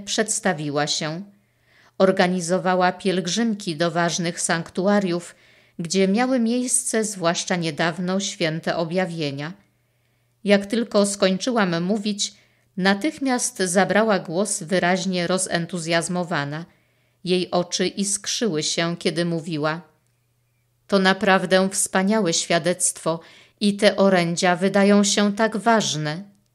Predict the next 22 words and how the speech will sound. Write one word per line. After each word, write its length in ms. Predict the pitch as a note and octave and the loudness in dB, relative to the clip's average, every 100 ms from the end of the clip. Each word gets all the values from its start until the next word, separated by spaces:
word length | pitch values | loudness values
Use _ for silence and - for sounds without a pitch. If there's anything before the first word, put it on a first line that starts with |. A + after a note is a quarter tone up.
| _ _ _ _ | _ _ _ _
Każdy 400 | - B3+ B3+ C#4+ | -4 -4 0 -2
z 100 | C4+ | 0
obecnych 720 | - F#3 E3 E3 - F3 F#3 - | -2 0 0 -2 -2 -2 -2 -4
kiwał 440 | - D#3+ F3 E3+ | -4 2 2 2
głową 540 | D#3 D#3 D#3+ D#3 E3 | 0 -2 0 -2 -2
twierdząco. 960 | E3+ - F#3 F3 E3 D#3 D3+ D3 E3 E3+ - _ _ _ _ _ _ _ | -4 -4 -2 -2 0 -2 -2 -6 -6 -8 -12 _ _ _ _ _ _ _
Zaczęli 500 | F3 G3 G3+ D#4+ D#4 | 0 2 2 0 0
rozmawiać 640 | C4+ G#3+ A3 B3+ A#3 G3+ | 0 0 0 2 2 0
o 180 | - G3+ | -2 -4
tym, 280 | G3+ A3 G#3 | -2 0 0
że 180 | F#3+ F3 | 2 0
należy 400 | E3+ E3 E3+ E3+ | 2 0 0 -2
znaleźć 580 | F3 F3+ F#3+ E3 - F3+ | -2 0 0 -2 -2 -2
jakieś 480 | E3 - E3 - | -2 -2 -4 -4
miejsce, 580 | F3+ F#3 F#3+ - - E3 E3 - _ _ _ | -2 -2 0 -2 0 -2 -4 -12 _ _ _
gdzie 300 | F#3 E3+ F#3+ | -8 0 2
mogłabym 540 | F#3 G#3+ G#3 A3+ A#3 G#3+ | 2 2 4 4 2 0
się 320 | - G#3 G3 | 2 2 2
dzielić 440 | F#3+ E3+ G3 - - | 0 -2 -4 -6 -4
orędziami 680 | F#3+ F#3+ F#3 F3+ D#3+ E3 | 0 2 2 0 -2 -2
naszego 520 | E3+ F3 - D#3+ D#3 F#3 | -2 -2 0 -2 -2 -4
Pana. 460 | G3 D#3+ D3 D#3 | -2 -4 -4 -8